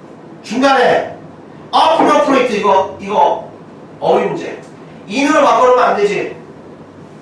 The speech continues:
그다음 맨 밑에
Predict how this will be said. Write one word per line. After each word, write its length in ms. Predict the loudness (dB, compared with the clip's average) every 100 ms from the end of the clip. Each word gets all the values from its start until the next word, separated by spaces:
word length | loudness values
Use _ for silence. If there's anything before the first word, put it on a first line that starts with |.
| -20 -20 -20 -20 -20 -20 -20 -20 -20 -20 -20 -20 -20 -18 -4
그다음 260 | 0 2
맨 160 | 2 2 2
밑에 420 | 2 2 0 -6